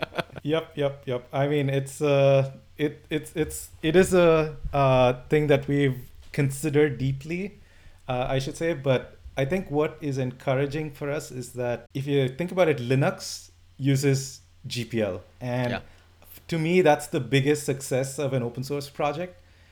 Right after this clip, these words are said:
Speaker 1: Uh, and if TypeSense reaches that level of adoption or that level of, uh, uh, uh, uh, I guess you could say,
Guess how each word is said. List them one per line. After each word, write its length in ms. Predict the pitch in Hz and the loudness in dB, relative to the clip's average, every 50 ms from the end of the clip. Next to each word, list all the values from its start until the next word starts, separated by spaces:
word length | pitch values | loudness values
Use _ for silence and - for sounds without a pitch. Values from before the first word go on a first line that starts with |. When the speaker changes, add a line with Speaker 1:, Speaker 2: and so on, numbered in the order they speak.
| - - - _ - | -20 -20 -20 _ -6
Speaker 1:
Uh, 360 | 135 127 120 117 113 104 110 - - | -4 -2 -2 -2 -2 -4 -4 -6 -4
and 220 | 127 135 139 139 | -2 0 2 2
if 200 | 135 127 135 - | 2 0 0 0
TypeSense 440 | - 147 151 143 - 165 160 135 135 | 0 0 0 0 -2 -6 -6 -6 -4
reaches 320 | 127 143 135 156 147 127 113 | -4 -4 -4 -2 -4 -2 0
that 240 | 123 120 123 120 - | -2 -2 -2 -2 -4
level 340 | 127 131 123 139 139 135 135 | -4 -2 -2 -2 0 0 0
of 140 | 120 120 | -2 -2
adoption 720 | 120 110 117 127 127 123 127 - - 131 131 131 131 127 | -4 -4 -2 0 0 -2 -2 -6 -4 -2 -2 -2 -2 -2
or 180 | 123 117 113 110 | -4 -4 -4 -2
that 260 | 107 110 110 113 - - | -2 -2 -4 -4 -4 -6
level 300 | 127 123 127 127 123 123 | -6 -4 -4 -4 -2 -2
of, 240 | 117 113 113 - - - - - - _ - - - - | -2 -2 -4 -6 -14 -20 -20 -20 -20 _ -20 -20 -14 -10
uh, 40 | 123 | -8
uh, 800 | 123 113 107 107 104 101 101 - - 117 113 107 104 98 107 127 - - - | -4 -4 -4 -4 -4 -4 -6 -6 -6 -4 -4 -4 -4 -4 -6 -8 -10 -14 -12
uh, 60 | 120 | -8
uh, 560 | 110 110 104 101 104 101 98 - - 113 107 107 - - _ 120 107 - _ - 107 - - _ _ _ | -6 -6 -6 -6 -8 -10 -12 -12 -12 -12 -12 -12 -14 -18 _ -20 -20 -20 _ -18 -18 -18 -18 _ _ _
I 60 | 120 | -10
guess 300 | 110 117 117 113 - - | -6 -6 -6 -6 -6 -10
you 60 | 135 127 | -10 -10
could 140 | 135 127 | -10 -6
say, 360 | - 135 120 117 113 113 110 | -4 -2 -2 0 0 -2 -4